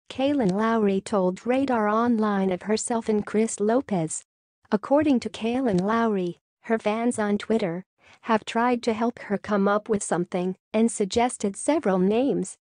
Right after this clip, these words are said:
including Murphy, Ripken, Griffin, Nixon, and Silas, but she isn't open to any of them at this point.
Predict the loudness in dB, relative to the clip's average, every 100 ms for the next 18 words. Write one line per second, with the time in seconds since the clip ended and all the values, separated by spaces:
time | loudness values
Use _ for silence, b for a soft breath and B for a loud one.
0 | _ 4 4 4 2 4 4 4 2 0
1 | 0 -2 -4 0 2 2 -2 -4 -4 _
2 | 2 2 2 -2 -4 _ 2 4 4 0
3 | -2 -4 -6 0 2 2 0 -2 -2 -4
4 | -6 -2 2 2 2 0 0 2 2 4
5 | 4 4 0 0 0 2 4 4 2 0
6 | 2 2 0 -2 -4 -6 -2 0 0 -6